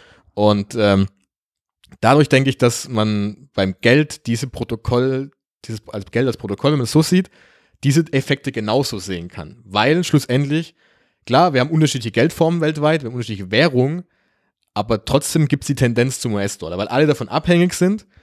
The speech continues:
auf der einen Seite und auf der anderen Seite hast du halt trotzdem Gold, was immer die ganze Zeit da ist. Und, ähm, ich glaube, ähm,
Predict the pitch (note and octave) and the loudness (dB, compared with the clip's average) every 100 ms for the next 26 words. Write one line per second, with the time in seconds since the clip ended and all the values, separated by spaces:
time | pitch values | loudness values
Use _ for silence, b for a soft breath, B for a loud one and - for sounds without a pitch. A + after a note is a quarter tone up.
0 | _ _ - G#2+ B2+ F3 D#3+ E3 D#3+ B2+ | _ _ -8 -2 0 0 0 0 0 0
1 | A#2+ A2+ C#3+ D3 C3+ B2+ A#2+ A#2 G#2+ A#2+ | 0 0 0 0 0 0 -4 -6 -4 -6
2 | - B2+ - _ - A2 A#2 A2+ G2+ - | -6 -10 -12 _ -2 0 0 -2 -6 -4
3 | C#3+ B2+ - _ _ B2+ A#2 B2 C3 A#2 | -4 -4 -8 _ _ -4 2 2 2 0
4 | G#2 G2+ E2+ - - G2 F#2+ - F#2 F#2+ | 2 0 0 -8 -12 -8 -8 -4 -6 -6
5 | b b b b - B2 A#2+ A#2 A2+ G#2 | b b b b -6 0 2 4 2 2
6 | G#2+ G#2 G2+ | 0 0 -2